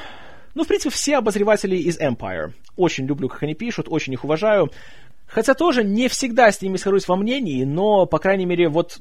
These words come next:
то, как они пишут, всегда вызывает уважение. И даже если они ставят низкую оценку фильму, они всегда это очень хорошо, м, аргументируют, и нельзя, по крайней мере, не уважать их мнение, даже если его не разделяешь.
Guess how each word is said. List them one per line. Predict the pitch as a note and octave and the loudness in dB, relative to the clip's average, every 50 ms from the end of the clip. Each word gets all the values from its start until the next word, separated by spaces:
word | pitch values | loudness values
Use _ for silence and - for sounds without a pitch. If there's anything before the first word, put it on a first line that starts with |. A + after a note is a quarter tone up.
| - - | -16 -6
то, | - F3+ F3+ E3+ | 0 4 4 4
как | - - - A3 C#4 D4+ - - | 4 4 0 0 0 0 -4 -4
они | C#3+ C3 A#2+ A2 | -4 -2 -2 -4
пишут, | - A2 F#2+ D#2+ - - D2 C2 - - - - | -4 -8 -8 -8 -8 -10 -10 -12 -12 -16 -18 -14
всегда | - - - D3+ D3 F#3 F#3+ G3+ | -10 -6 -6 0 2 2 4 4
вызывает | F3+ D3 C3+ C#3+ C#3+ D3+ C#3+ C3+ | 2 0 -2 2 4 4 4 4
уважение. | C#3 B2+ C3 B2 - G2 F#2 F#2 G2+ G2+ | 2 -4 -4 -4 -4 -8 -8 -8 -8 -6
И | F2 C#3 | -6 0
даже | C3+ F#3 G3 F3+ F#3 | 2 2 4 4 2
если | F3+ - - | 0 0 0
они | F#3 F3+ F3+ F#3 F#3 F3 - - - - - | 0 0 2 0 0 0 -2 -4 -18 -18 -16
ставят | - - F3+ F3+ F#3 F3 - | -2 2 4 4 4 2 0
низкую | G#3 A#3 C#4 C4 - - F#3 | 0 -2 -2 -2 2 4 2
оценку | D3 - C#3 B2+ A#2 C3 | 4 4 0 -6 -6 -8
фильму, | - - A2+ D2+ D2 F#2+ F2+ | -12 -12 -12 -10 -10 -10 -8
они | - C3+ C3+ C#3 D#3 F3+ | -4 -4 -4 -2 -2 -4
всегда | F3+ - - F3 E3+ F#3+ G3 | -4 -4 -6 -4 0 2 2
это | F#3+ F3 F3 | 2 2 0
очень | D#3+ - D#3+ | -2 -4 -2
хорошо, | - E3 D#3 D#3 - - - D#3+ D#3 D3+ D3 C#3+ C#3 C3+ C3+ C3 B2+ | -2 0 -2 0 -2 -2 -4 -2 0 2 2 2 2 2 0 0 -2
м, | B2 A#2+ A#2+ F2+ D#2 D2+ F#2 G2 - E2 D2 - - | -6 -8 -10 -12 -14 -16 -16 -16 -16 -18 -18 -12 0
аргументируют, | - D3+ D3+ D3+ D#3+ E3+ F3+ F#3 - B3 C4+ A3 C#3+ B2 A2+ | 0 0 0 2 -2 -2 -2 -2 -4 -2 0 2 2 2 0
и | - C#3+ D#3+ D#3+ D#3 - - - - - - - - - - | 0 0 0 0 -2 -4 -14 -16 -16 -16 -16 -18 -18 -12 -10
нельзя, | - C#3+ C#3+ D#3 F3 G3 F3+ E3 G#3+ G#3 | -8 -4 -2 0 2 2 4 4 2 2
по | G#3 - | 2 0
крайней | - F3+ F3+ F3 | -2 0 0 2
мере, | E3+ F3 E3+ | 0 0 0
не | - C#3 C#3+ D3 D#3 | -2 -4 -2 0 2
уважать | E3 D#3+ D3+ E3 E3 D3 B2 F2+ D#2+ - - | 2 4 4 4 2 2 0 -2 -4 -6 -8
их | B2 B2 - | -8 -8 -6
мнение, | A#2 G#2+ F2+ D2 D2+ F2+ | -6 -8 -6 -6 -8 -4
даже | A2+ C#3+ D3+ D3+ D3 | 0 0 2 2 0
если | C#3 - - | -2 -2 -2
его | C3 A#2+ B2+ | -2 -2 -2
не | B2 A#2 | -2 -2
разделяешь. | A#2+ A2+ A#2 G#2+ F2 A1+ G1+ G1+ - - - - | -4 -6 -8 -10 -10 -10 -10 -10 -10 -12 -12 -14